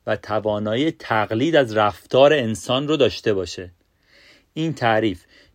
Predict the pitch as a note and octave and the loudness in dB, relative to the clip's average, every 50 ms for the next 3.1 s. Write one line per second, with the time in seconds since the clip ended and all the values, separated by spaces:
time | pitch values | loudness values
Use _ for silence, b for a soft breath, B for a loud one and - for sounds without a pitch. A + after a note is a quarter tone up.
0 | b C3 C3+ C#3+ C3 - - G#2+ F#2+ F#2 F#2 F#2 F#2 A2+ A2 - - - - B2+ | b -6 -6 -6 -6 -8 -10 -8 -8 -8 -6 -2 -2 -2 -2 -2 -6 -6 -4 -2
1 | B2+ B2+ C#3 D3+ E3 D3 A#2+ G2+ G2 G#2 G#2 G#2 - - A#2+ A#2 A2+ G2+ F#2+ C#3+ | 0 2 2 2 2 2 2 0 0 -2 -4 -4 -6 -6 -6 -6 -4 0 2 4
2 | D3 B2+ G#2+ G#2 G2 - - C3+ D3 G3 G#3 G#3 G#3+ - - G#3 G3+ - G3+ G3+ | 4 4 4 0 -2 -2 4 4 6 6 6 4 2 2 2 0 4 4 4 4
3 | G3+ F#3+ | 4 2